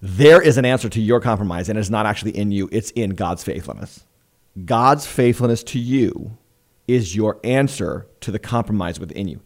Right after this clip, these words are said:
That doesn't seem intuitive. That doesn't come naturally because we want to be the solution to our own problems. But that is just not how the Bi-,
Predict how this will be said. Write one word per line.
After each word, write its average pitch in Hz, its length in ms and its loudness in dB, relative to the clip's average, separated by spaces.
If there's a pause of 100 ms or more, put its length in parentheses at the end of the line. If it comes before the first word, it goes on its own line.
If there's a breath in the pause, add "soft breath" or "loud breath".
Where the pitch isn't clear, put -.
That - 200 -4
doesn't 131 300 -2
seem 147 420 -2 (260 loud breath)
intuitive. 113 680 2
That 117 160 -2
doesn't 131 260 -2
come 131 240 -4 (120)
naturally 123 480 -4
because 95 300 -4
we 110 120 -2
want 117 400 2
to 139 100 -4
be 131 360 2 (200 loud breath)
the 107 80 -6
solution 123 380 0
to 113 80 2
our 107 80 2
own 107 160 2
problems. 110 400 -4
But - 140 -14
that - 200 0
is 110 140 -4
just - 180 -8
not 113 380 0
how 104 160 0
the 107 80 -2
Bi-, 110 340 -2